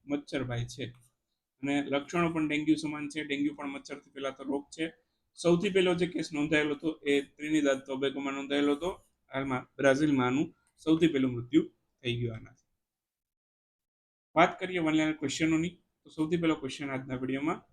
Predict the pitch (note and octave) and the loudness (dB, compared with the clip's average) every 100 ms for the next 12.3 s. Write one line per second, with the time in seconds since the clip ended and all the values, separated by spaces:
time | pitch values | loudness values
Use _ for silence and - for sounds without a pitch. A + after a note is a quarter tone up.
0 | _ _ - D#3+ F3+ F#3 F3 E3 D#3+ D3 | _ _ 0 0 2 0 0 -2 -2 -4
1 | D3 D3+ D3+ - E3+ F#3 F3+ D3+ C#3+ D#3+ | -4 -10 -14 -6 2 2 2 -4 -6 -6
2 | D3 C#3+ - _ _ - D#3+ E3 F#3 E3+ | -4 -6 -10 _ _ -4 0 0 0 2
3 | D#3 D3 D3+ C#3 C#3+ C#3+ C#3+ C#3+ C#3 C3+ | 2 2 -2 0 -2 -2 -4 -4 -4 -8
4 | C#3+ C#3 C3+ C#3+ - _ _ _ _ C3 | -6 -4 -2 -4 -10 _ _ _ _ -4
5 | C#3 B2+ A2 A2+ - - _ _ _ _ | -2 -2 -6 -10 -18 -20 _ _ _ _
6 | _ _ _ _ - B2+ - C#3+ D#3 F3+ | _ _ _ _ -2 -2 -2 2 4 4
7 | F3 D#3 D3+ - _ _ C3+ D3 E3 D3 | 0 -4 -4 -6 _ _ -2 0 0 -4
8 | C#3 C#3+ C#3+ C3+ C#3+ C#3+ D3 C#3+ D3 D3+ | -2 0 0 4 4 6 2 0 0 0
9 | D3+ D#3 D3 C#3+ C#3+ D3 D3 C3+ C3+ D3 | 2 0 2 2 0 -4 -8 -8 -12 -8
10 | D3 D#3 D3+ - C#3+ C#3+ C#3+ D3+ D#3+ D#3 | 0 0 0 -10 -6 -6 -4 -4 -4 0
11 | C#3+ C#3+ D3 C#3+ C3 C#3 C#3 C#3 C#3+ C#3+ | 0 0 -4 -6 -6 -4 -6 -4 -2 -2
12 | D3 F3 - | -2 -4 -6